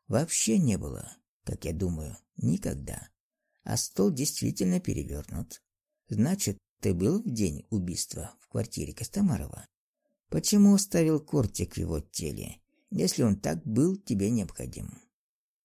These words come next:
Федоров не ответил, только пристально смотрел на меня. "Так был или не был?" продолжал я. "Подумаешь,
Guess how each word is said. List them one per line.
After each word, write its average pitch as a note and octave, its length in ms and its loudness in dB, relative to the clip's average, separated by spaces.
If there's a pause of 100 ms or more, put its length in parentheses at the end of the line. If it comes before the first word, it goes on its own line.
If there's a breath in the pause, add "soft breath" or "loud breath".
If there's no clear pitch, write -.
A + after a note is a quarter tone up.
(1700)
Федоров G#2+ 640 0
не C#3+ 160 2
ответил, - 560 -4 (480)
только F#3+ 320 2
пристально E3+ 580 0
смотрел G#2 480 0
на D#2 80 -6
меня. A1 460 -12 (2250)
"Так F2+ 180 0
был B2 300 4 (180)
или F#3 180 4
не A#2 260 4
был?" - 300 -12 (640)
продолжал F2 540 -2
я. - 280 -10 (680)
"Подумаешь, D#3 800 6